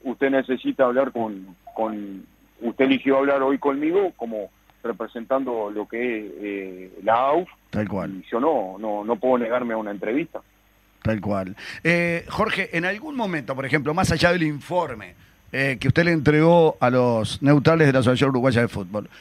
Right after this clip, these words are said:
Speaker 2: los neutrales de la Asociación Uruguaya de Fútbol, ¿le preguntan a usted, usted recomienda que Alonso continúe o que Alonso no continúe,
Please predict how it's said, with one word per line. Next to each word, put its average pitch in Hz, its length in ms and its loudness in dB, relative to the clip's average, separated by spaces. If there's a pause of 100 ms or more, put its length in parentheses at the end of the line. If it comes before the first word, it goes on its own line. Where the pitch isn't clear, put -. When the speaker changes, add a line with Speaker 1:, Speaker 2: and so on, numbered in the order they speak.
(220)
Speaker 2:
los 160 140 6
neutrales 180 360 2
de 233 80 4
la 175 40 4
Asociación 143 320 0
Uruguaya 143 300 2
de 127 80 2
Fútbol, 104 400 -6 (240)
¿le 156 180 4
preguntan 208 460 2
a 175 40 -2
usted, 180 220 0
usted 190 220 0
recomienda 180 880 0
que - 100 0
Alonso 147 380 2
continúe 147 640 0
o 139 160 -2
que - 100 -2
Alonso 139 300 0
no 156 120 0
continúe, 156 500 0